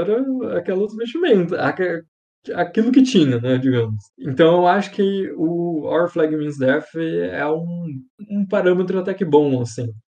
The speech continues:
Obviamente, nem todos os capitães piratas tinham aquelas vestimentas do Stede Bonnet, né? O Stede Bonnet era um homem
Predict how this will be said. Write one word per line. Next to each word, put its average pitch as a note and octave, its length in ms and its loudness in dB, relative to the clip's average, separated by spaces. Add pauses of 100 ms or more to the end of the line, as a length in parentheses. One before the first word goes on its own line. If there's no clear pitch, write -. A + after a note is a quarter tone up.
Obviamente, E3+ 560 4
nem D3 320 2
todos C#3+ 260 2
os C3 140 0
capitães C3+ 440 -2
piratas C3 500 -4 (160)
tinham D#3 520 -2
aquelas E3 520 -2
vestimentas E3+ 760 0
do E3+ 180 2
Stede G3 280 -4
Bonnet, C#3+ 420 2 (420)
né? B2 200 -2
O A#2+ 80 0
Stede B2 200 -6
Bonnet C3 460 0
era D#3 420 0
um B2 300 -4
homem A#2+ 340 -6